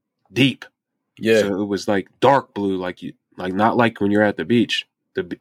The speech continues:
Speaker 1: like, towards the beach, it's, like, clear or whatever. So we did that. Now, the jet skiing was fun.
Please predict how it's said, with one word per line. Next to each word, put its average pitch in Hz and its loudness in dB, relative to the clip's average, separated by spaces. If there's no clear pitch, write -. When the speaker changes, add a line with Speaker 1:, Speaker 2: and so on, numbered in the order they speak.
Speaker 1:
like, 92 -6
towards 98 -2
the 87 -6
beach, 117 0
it's, - -8
like, 85 -4
clear 104 0
or 98 -2
whatever. 95 0
So 101 0
we 117 2
did 110 0
that. 110 2
Now, 107 2
the 110 -2
jet 135 4
skiing 113 0
was 98 -4
fun. 107 -2